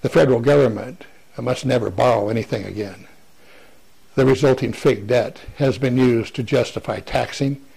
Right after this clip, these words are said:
and disempowering us to enrich and empower criminals. In conclusion,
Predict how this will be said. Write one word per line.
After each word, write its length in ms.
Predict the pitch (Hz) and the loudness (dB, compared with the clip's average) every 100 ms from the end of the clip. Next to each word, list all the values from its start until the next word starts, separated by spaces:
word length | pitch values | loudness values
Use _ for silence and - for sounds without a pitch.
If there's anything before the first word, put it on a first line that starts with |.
| - - - - | -20 -20 -20 -14
and 140 | 107 | -8
disempowering 880 | 98 131 151 147 - 156 135 117 110 | -2 -2 0 -2 2 2 4 2 -2
us 300 | 110 - - - - - - | -6 -8 -14 -20 -20 -16 -4
to 120 | 127 | -2
enrich 520 | 107 123 127 - - - - - | 0 0 0 -2 -14 -20 -18 -8
and 160 | 120 | -6
empower 640 | 117 113 127 120 120 120 - - - - - | -4 -4 -2 0 0 -2 -6 -18 -20 -20 -16
criminals. 840 | - 127 110 101 92 - - - - - - - - - - - - - - - - - - - - - | -4 -2 -2 -6 -14 -18 -18 -20 -20 -20 -20 -20 -20 -20 -20 -20 -20 -20 -20 -20 -20 -20 -20 -20 -8 0
In 140 | 151 | 2
conclusion, 800 | 147 127 165 151 143 127 120 120 | 2 2 4 6 4 2 -2 -6